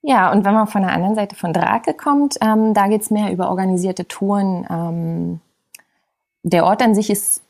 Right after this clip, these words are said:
nett, aber nicht so speziell. Man kann von dort auch so ein bisschen spazieren gehen, aber da geht's halt mehr, dass man sich wirklich eine Tour sucht und dann mit dieser Tour, ähm, in den Corcovado Nationalpark geht. Ähm, man darf sowieso nur mit einem Guide rein.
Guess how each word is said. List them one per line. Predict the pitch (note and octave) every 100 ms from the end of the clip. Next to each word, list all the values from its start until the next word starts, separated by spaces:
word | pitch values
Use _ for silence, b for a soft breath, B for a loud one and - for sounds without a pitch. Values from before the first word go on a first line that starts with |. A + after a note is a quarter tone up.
| _
nett, | F#3 E3 E3+ - -
aber | G#3
nicht | G3 G3
so | - A#3
speziell. | - C4+ - B3 A#3+
Man | G#3+
kann | G3+ F3
von | - F3+
dort | F3 -
auch |
so | G#3 G#3
ein |
bisschen | G3 G3
spazieren | G3 F#3+ - A#3+ A#3+
gehen, | A3+ G3+
aber | F#3
da | F3
geht's | E3 E3
halt | G3 F3
mehr, | F3+ F#3
dass | F3
man | F#3 F3
sich | F3 -
wirklich | F3 F#3+ -
eine | F3+
Tour | - A#3 A#3
sucht | G3+ A3 A3+ -
und | F#3 F3+
dann | F3 F3
mit | F3+
dieser | F#3+ F3+ E3
Tour, | - F#3 F#3 F3 E3+ b b b b b -
ähm, | F3 E3+ E3+ D#3+
in | E3+
den | D#3+
Corcovado | D#3+ D#3 D#3 D#3 D#3
Nationalpark | D#3 - E3 - D3+ - D#3+ -
geht. | D#3 D#3+ - -
Ähm, | D#3
man | E3+
darf | D#3+ F3+
sowieso | F#3 A3 A#3
nur | A#3 A#3
mit | A3
einem | G#3
Guide | D3+ F#3+ G#3 -
rein. | A3+ A#3+ A#3+